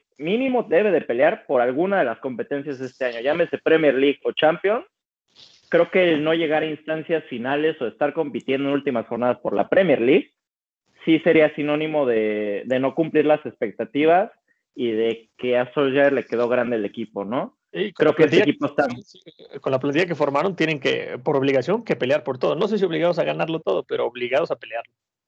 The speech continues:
Speaker 1: Eso, eso, obligados a pelear y obligado a ver cómo haces funcionar este equipo. O sea, qué mejor reto que esto, ¿no? Porque luego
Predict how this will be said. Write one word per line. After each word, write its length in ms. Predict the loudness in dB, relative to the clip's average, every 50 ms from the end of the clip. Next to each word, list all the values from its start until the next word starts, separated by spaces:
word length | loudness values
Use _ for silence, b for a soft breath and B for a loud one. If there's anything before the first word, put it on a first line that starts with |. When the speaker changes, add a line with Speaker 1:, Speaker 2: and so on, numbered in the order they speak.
| _ _ _ _ _ _ _ _ _ _ 2
Speaker 1:
Eso, 420 | 4 4 4 4 2 -2 -4 -4 -6 _ 0
eso, 320 | 2 2 2 0 -4 -4 -2
obligados 480 | -2 0 0 2 2 2 2 2 0
a 100 | -2 -4 -2
pelear 420 | -2 0 0 2 0 0 -2 -8 b b b b b _ -8
y 120 | 0 0
obligado 680 | 0 2 2 0 0 0 0 0 2 0 0 -2 -4 _ -12
a 800 | -8 -6 -4 -4 -2 -2 -2 -2 -2 -2 -2 -2 -4 -4 -6 -8 _ _
ver 380 | -8 -4 -2 -2 0 -2 -4 -6
cómo 420 | -8 -8 -6 -4 -6 -6 -8 -6
haces 320 | -4 -6 -6 -4 -6 -12 -12
funcionar 440 | -10 -12 -10 -10 -8 -8 -6 -6 -6
este 140 | -6 -8 -14
equipo. 300 | -12 -12 -14 -8 -8 -8
O 60 | -6
sea, 220 | -2 -2 -2 -2
qué 140 | 2 0 2
mejor 320 | 2 2 0 0 0 0 2
reto 280 | 0 0 0 -2 -2
que 100 | 0 0
esto, 200 | -2 -2 -4 -12
¿no? 140 | -8 -6 -4
Porque 160 | -2 -2 2
luego 400 | 4 6 6 6 6 6 4 0